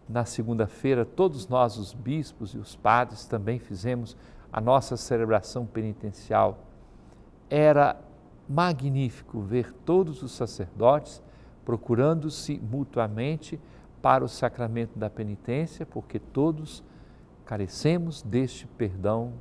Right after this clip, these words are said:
de nosso Senhor. Pois bem, as pessoas às vezes não se confessam com o sacerdote,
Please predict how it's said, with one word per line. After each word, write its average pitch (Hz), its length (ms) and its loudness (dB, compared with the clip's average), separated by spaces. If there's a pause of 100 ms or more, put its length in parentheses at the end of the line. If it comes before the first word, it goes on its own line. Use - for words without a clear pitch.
(140)
de 107 140 -6
nosso 98 340 -4
Senhor. 95 440 -2 (1080)
Pois 196 220 -2
bem, 123 340 0 (1160)
as 107 140 -10
pessoas 135 520 2
às 98 220 -4
vezes 117 580 -2 (480)
não 131 220 2
se 117 480 -2
confessam 127 720 0 (240)
com 101 220 -4
o 92 60 -10
sacerdote, 101 880 0